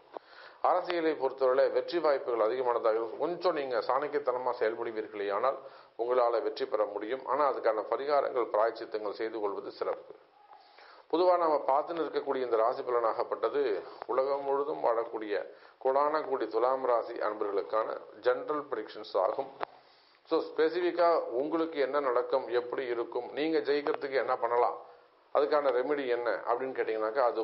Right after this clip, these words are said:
உங்களுடைய பிறப்பு ஜாதகத்தை கொண்டு வந்து பார்க்கும்போது தான் அதுக்கான பரிகாரங்களை தெரிந்து செய்வீர்களே ஆனால் நிச்சயம் உங்களால் வெற்றி பெற முடியும் என்பதை சொல்லிக்கொண்டு, அன்பு நேயர்களே, பதிவின் தொடக்கத்தில் சொன்னதைப் போல எல்லாம் வல்ல நம் அன்னை வாராகி தேவிக்கு ஆலயம் கட்ட வேண்டும்.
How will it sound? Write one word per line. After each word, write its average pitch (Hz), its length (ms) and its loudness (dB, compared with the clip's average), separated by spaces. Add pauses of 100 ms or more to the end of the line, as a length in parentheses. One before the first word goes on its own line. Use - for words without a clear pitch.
(140)
உங்களுடைய 123 420 0
பிறப்பு 131 280 0
ஜாதகத்தை 120 400 2
கொண்டு 107 320 0
வந்து 104 160 -4
பார்க்கும்போது 104 640 0
தான் 151 180 0
அதுக்கான 107 360 0 (100)
பரிகாரங்களை 120 600 0
தெரிந்து 110 400 -4
செய்வீர்களே 110 640 -2
ஆனால் 117 220 2 (460)
நிச்சயம் 165 400 -2
உங்களால் 120 360 2 (140)
வெற்றி 143 320 0
பெற 135 220 2
முடியும் 107 440 -4 (300)
என்பதை 104 360 -6
சொல்லிக்கொண்டு, 101 800 -8
அன்பு 170 220 0
நேயர்களே, 147 460 0 (100)
பதிவின் 151 380 0
தொடக்கத்தில் 151 600 0
சொன்னதைப் 135 480 -2
போல 127 240 2
எல்லாம் 135 320 0
வல்ல 127 180 2
நம் 117 180 -4
அன்னை 123 260 -2
வாராகி 120 420 2
தேவிக்கு 110 420 -8
ஆலயம் 110 420 2
கட்ட 104 220 -4
வேண்டும். 107 320 -4